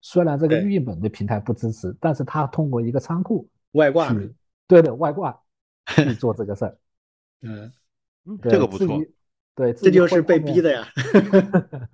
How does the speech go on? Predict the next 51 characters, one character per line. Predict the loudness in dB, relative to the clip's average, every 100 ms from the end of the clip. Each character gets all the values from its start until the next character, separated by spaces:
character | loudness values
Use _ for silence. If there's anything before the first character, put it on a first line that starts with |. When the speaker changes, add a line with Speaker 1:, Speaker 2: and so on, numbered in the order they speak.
| -8 -6
Speaker 2:
<laughs> |
嗯。 | -8 -8 -6
Speaker 1:
会 | -4 0
不 |
会 | -2
把 | 0 0
你 | 0
的 | -2 -2 -4 -8 _ _ _ -10
那 | -6
个 | -6 -6
姓 | -6 -8
名 | -6
也 | -6
列 | -6 -8
进 | -8
去， | -12 -10
我 | -10
不 | -8
知 | -8
道 | -8
啊。 | -10 -14 _ _ _
对， | -8 -8 -12 _
我 | -6
觉 | -4 -2
得 | -2 -4
如 | -4 -2
果 | 0 -2
这 | -2 -4
一 | -2
步 | -6
能 | -8
够 | -8
走 | -8 -12
通 | -10 -12
了， | -12 -12
甚 | -10 -10
至 | -12 -14 -16 _ _ _ _ _
那 | -10 -10
这 | -8
个 | -8 -8
是， | -10 -12 -10 -12
是 | -14 -14
挺 | -12 -12
好 | -12 -14
的 | -14
一 |
个， | -14 -14
一 | -14
个 | -14
方 | -12 -14
式。 | -16 -20